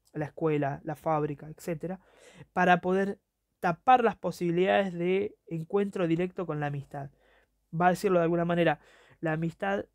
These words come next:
el, el, el Estado, los gobiernos le tienen miedo a la amistad, porque saben que la amistad, cuando el vínculo es muy profundo, es muy difícil de intervenirlo, de entrarle ahí. Entonces,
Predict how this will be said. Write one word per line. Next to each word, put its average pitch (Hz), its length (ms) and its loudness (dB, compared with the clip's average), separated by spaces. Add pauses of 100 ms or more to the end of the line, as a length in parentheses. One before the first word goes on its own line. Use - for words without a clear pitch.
el, 165 220 -6
el, 175 260 -4
el 175 120 -2
Estado, 208 420 0
los 165 140 0
gobiernos 202 460 0
le 170 100 -2
tienen 202 240 -6
miedo 202 240 -2
a 151 60 -2
la 147 60 -4
amistad, 143 340 -12
porque 147 180 -18
saben 196 220 -8
que 185 80 -4
la 175 80 0
amistad, 190 500 -4 (420)
cuando 156 240 -4
el 147 80 -2
vínculo 175 420 0
es 175 300 -4 (400)
muy 170 160 -2
profundo, 196 800 -4
es 175 140 -8
muy 202 140 -2
difícil 190 600 -6
de 170 80 0
intervenirlo, 151 840 -2
de 156 120 -4
entrarle 156 480 -2
ahí. 139 180 -6
Entonces, 190 560 -6